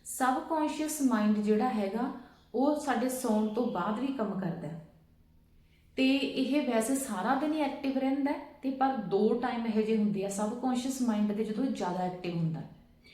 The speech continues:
ਠੀਕ ਹੈ, ਹੁਣ ਆਪਾਂ ਗੱਲ ਕਰਦੇ ਹਾਂ, ਜਿਹੜੇ ਮੈਂ ਚੀਜ਼ਾਂ ਤੁਹਾਨੂੰ ਦੱਸੀਆਂ ਵੀ ਆਪਾਂ ਇਹ ਬੋਲਦੇ ਹਾਂ ਜਦੋਂ, ਤਾਂ ਜਿਹੜਾ ਸਾਡਾ ਸਬਕੌਨਸ਼ੀਅਸ ਮਾਈਂਡ ਹੈ ਨਾ, ਉਹ ਇਹਨਾਂ ਚੀਜ਼ਾਂ ਨੂੰ ਆਪਦੇ ਅੰਦਰ ਸਟੋਰ ਕਰਦਾ ਰਹਿੰਦਾ ਹੈ।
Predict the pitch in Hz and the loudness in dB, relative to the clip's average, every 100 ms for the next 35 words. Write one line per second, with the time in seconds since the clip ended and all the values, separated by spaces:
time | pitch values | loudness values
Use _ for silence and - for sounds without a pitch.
0 | - - - 269 277 302 - - - 262 | -20 -16 -4 -2 -2 -4 -8 -16 -8 0
1 | 311 - - 240 277 262 226 220 220 214 | 0 0 -4 0 0 2 0 2 2 0
2 | 202 196 208 196 220 233 262 247 247 220 | 0 -4 -2 0 2 2 2 0 0 -2
3 | 214 208 247 226 196 180 214 202 202 208 | 0 -2 0 0 0 -2 -2 -4 0 -2
4 | 208 220 226 185 185 170 180 170 156 - | 0 -2 -2 -2 -2 0 -2 -2 -6 -8
5 | - - - - - - - 262 294 339 | -12 -16 -20 -20 -20 -12 -6 0 0 0
6 | 302 269 269 - 247 - 262 302 269 277 | -2 0 0 0 -2 -2 -2 -2 0 -2
7 | - 247 208 202 185 196 214 - - 269 | -2 0 0 0 -2 0 -2 -4 -2 -2
8 | - 247 262 302 - 233 185 226 214 202 | 0 2 2 2 -2 -4 0 2 2 2
9 | 202 208 208 - - 202 208 214 202 180 | 2 0 0 -6 -6 -2 0 0 0 0
10 | 214 - 233 214 196 185 160 156 156 165 | -2 -4 2 2 2 0 -2 -4 -4 -6
11 | 165 165 | -8 -10